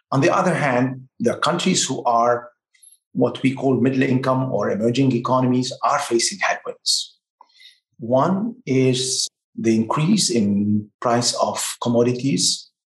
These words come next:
price of oil, price of food, with the war in Ukraine, is affecting their economic stability. They are facing it for the third year in the row, double-digit inflation. On the other hand, especially the middle-income countries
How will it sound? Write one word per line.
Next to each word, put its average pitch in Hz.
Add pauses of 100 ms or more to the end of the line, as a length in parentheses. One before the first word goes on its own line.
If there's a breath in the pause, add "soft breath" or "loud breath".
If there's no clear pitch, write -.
(180)
price 107
of -
oil, 131 (100)
price 92
of -
food, 160 (760 loud breath)
with 113
the 110
war 107
in 101
Ukraine, 151 (640 soft breath)
is -
affecting 117
their 104
economic 107
stability. 90
They 101
are 104
facing 120
it - (680)
for 127
the 123
third 165
year 110
in 98
the 107
row, 107 (560)
double-digit 113
inflation. - (760 loud breath)
On 156
the 170
other 220
hand, 143
especially 151
the 135
middle-income 143
countries 156